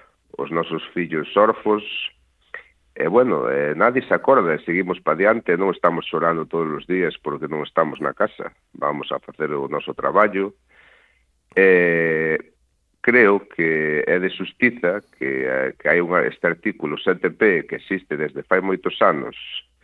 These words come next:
e que literalmente se refire que, eh,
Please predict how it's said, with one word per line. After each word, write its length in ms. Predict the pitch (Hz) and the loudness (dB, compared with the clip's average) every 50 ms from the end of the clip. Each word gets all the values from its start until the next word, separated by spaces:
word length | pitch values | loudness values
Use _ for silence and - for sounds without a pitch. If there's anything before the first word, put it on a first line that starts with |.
| - - - - - - - - _ _ | -20 -20 -20 -20 -20 -20 -20 -20 _ _
e 240 | - - - 87 - | -4 -2 -2 -2 -2
que 320 | - - 92 87 87 87 | -2 0 2 4 4 4
literalmente 720 | 87 85 90 87 - 101 107 110 107 117 127 113 - 90 87 - | 4 2 0 2 2 4 4 4 4 4 2 2 2 -2 -4 -2
se 80 | 101 82 | -2 0
refire 720 | 82 90 - - - 113 117 80 80 73 65 - - - | 0 0 -4 -2 0 0 0 2 2 0 0 -2 -4 -4
que, 80 | - 76 | -2 0
eh, 560 | 76 76 76 76 73 69 67 64 50 50 - | 2 2 2 2 2 2 0 0 0 -2 -4